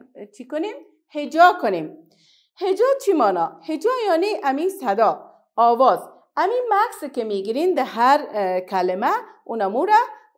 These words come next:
مثال ببینین، آف، آفتاب. وقتی که آفتاب میگین چی می‌شه؟ دو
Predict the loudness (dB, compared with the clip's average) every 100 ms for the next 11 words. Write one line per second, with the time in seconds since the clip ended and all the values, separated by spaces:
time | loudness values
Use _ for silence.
0 | _ -14 -8 -2 -2 -4 -14 _ -12 -6
1 | -6 -6 -12 _ _ 4 6 6 6 4
2 | 2 -2 -14 -20 _ _ _ _ 4 8
3 | 8 8 8 4 -6 -20 _ _ _ 2
4 | 4 4 2 -18 _ _ _ _ -2 -2
5 | -2 -4 -2 -4 -2 8 10 12 12 12
6 | 8 0 -18 _ _ 6 12 12 12 8
7 | -6 -2 -2 -2 -2 0 -2 -4 -16 _
8 | _ -6 -4 -4 -6 -8 -6 2